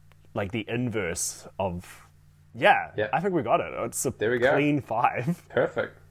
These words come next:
Speaker 2: Mu-,
Speaker 1: Uh.
Speaker 2: put it up there. Easy.
Speaker 1: Yeah.
Speaker 2: All right.
Speaker 1: Ah,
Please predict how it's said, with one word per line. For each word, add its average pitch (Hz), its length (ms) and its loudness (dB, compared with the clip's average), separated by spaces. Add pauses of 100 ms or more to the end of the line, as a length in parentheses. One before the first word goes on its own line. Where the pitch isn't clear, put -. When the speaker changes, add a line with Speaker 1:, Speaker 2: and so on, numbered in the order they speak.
(800)
Speaker 2:
Mu-, - 100 -6
Speaker 1:
Uh. 120 340 -2
Speaker 2:
put 131 160 6
it 151 60 4
up 170 220 4
there. 113 340 2 (200)
Easy. 117 540 -2 (920)
Speaker 1:
Yeah. 120 460 2
Speaker 2:
All 127 80 0
right. 370 240 2 (1000)
Speaker 1:
Ah, 107 360 0